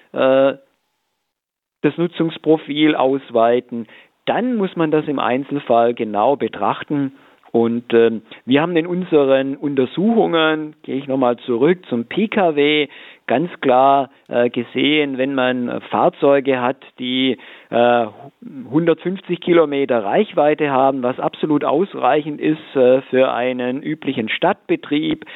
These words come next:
dann, äh, ist das rein batterieelektrische Fahrzeug weder vom Gewicht her sehr unattraktiv, noch von den Gesamtressourcen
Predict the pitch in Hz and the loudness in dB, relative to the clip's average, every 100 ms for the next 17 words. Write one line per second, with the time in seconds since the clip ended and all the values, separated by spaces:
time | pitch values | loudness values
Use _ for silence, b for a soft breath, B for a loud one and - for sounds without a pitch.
0 | B B B - 120 151 151 139 131 131 | B B B -2 -2 -2 -4 0 2 0
1 | 151 147 - 131 131 - - B B B | -4 -8 -2 0 -2 -10 -20 B B B
2 | 107 127 165 151 - 131 139 127 127 123 | -2 0 0 -2 -2 -4 -2 0 -2 -2
3 | 127 - 123 104 107 131 - 117 120 117 | -8 -6 -4 0 0 0 2 4 4 2
4 | - b b 98 95 143 214 208 180 151 | -6 b b -8 0 2 2 2 0 -4
5 | 143 131 156 233 - 196 170 170 - 147 | 0 2 2 -4 0 4 4 4 2 0
6 | 156 156 143 - 135 135 - 139 139 139 | 0 -2 -2 0 -2 -2 -2 -2 -2 -2
7 | 127 156 - 139 139 127 127 123 123 127 | -2 -2 0 2 2 2 2 -2 -2 -2
8 | 180 - 143 - 127 135 139 131 | -2 -2 -2 2 2 2 -4 -6